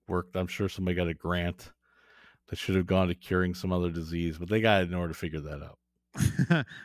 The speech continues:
Speaker 2: Well, she's, uh, she was attractive in this
Speaker 1: Mm-hmm.
Speaker 2: movie, and even to this day, she's absolutely gorgeous.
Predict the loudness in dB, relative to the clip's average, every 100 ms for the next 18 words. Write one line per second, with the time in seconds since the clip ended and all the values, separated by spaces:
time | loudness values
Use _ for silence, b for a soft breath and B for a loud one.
0 | B 2 2 0 2 2 4 4 4 2
1 | -2 0 2 2 2 4 4 2 0 0
2 | 2 2 2 2 2 0 0 0 -2 -2
3 | -2 -2 -2 -4 -6 -6 -6 -4 -6 -4
4 | -4 -6 -8 -12 -14